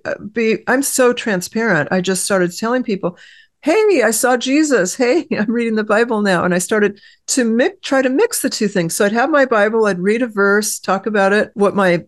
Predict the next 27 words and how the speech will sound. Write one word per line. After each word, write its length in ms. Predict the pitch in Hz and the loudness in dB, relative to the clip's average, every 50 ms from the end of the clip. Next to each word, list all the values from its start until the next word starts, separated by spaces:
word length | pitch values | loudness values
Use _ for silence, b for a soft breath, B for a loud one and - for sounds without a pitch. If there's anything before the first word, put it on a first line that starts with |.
| _ _ | _ _
baby 300 | - 208 190 196 202 226 | 0 0 0 0 0 -2
Christian 400 | 196 202 - 226 208 202 - 208 | -4 -2 -2 -2 -2 0 0 -2
understanding 680 | 190 180 185 185 180 - - 196 175 180 185 196 196 190 | 0 0 0 -2 -2 -2 0 0 2 2 0 0 -2 -2
was 180 | 180 180 180 - | -2 -2 -2 -2
of 120 | 190 175 | -2 0
it, 140 | 185 190 170 | 0 -2 -2
which 160 | - 180 - | -2 -4 -6
was 160 | 165 156 - | -6 -8 -4
dangerous. 640 | - 180 170 170 180 180 185 175 170 180 180 - - b b b b - | -2 0 0 0 0 0 0 0 0 0 -2 -4 -8 b b b b -4
And 160 | - 208 208 | 0 2 4
then 100 | 226 240 | 4 4
I'd 200 | 247 247 240 240 | 2 2 0 -2
pull 220 | - - 196 202 | -2 0 2 2
a 60 | 233 240 | 2 0
card. 540 | - - 294 302 320 285 220 175 160 180 _ - | 0 0 0 2 2 2 2 0 -2 -4 _ -2
And 180 | 233 233 233 | 0 0 0
so 220 | 226 - 277 254 254 | 0 2 2 2 2
people 320 | 254 - 311 359 359 427 | 2 0 0 0 2 2
in 80 | 381 277 | 0 0
the 60 | 233 | 0
Christian 340 | - - 269 - - 254 220 | -2 -2 -2 -2 -2 -4 -4
community 520 | - - 208 214 233 269 277 254 208 190 | -2 0 0 2 2 2 2 2 2 2
were 160 | 185 185 180 | 2 2 0
understandably 760 | - 208 208 208 208 - 226 214 214 208 202 202 190 180 165 | 0 0 0 0 -2 -2 -2 0 0 0 -2 -2 -2 -2 -2
upset 580 | 151 147 - - - - 214 196 208 214 - - | -2 -4 -6 -6 -2 0 2 2 2 2 0 -2
and 160 | - 190 185 180 | -4 -4 -4 -4
confused. 680 | - 185 180 - 254 262 294 294 240 196 180 - - | -4 -6 -4 -2 -2 0 2 2 2 2 0 -2 -8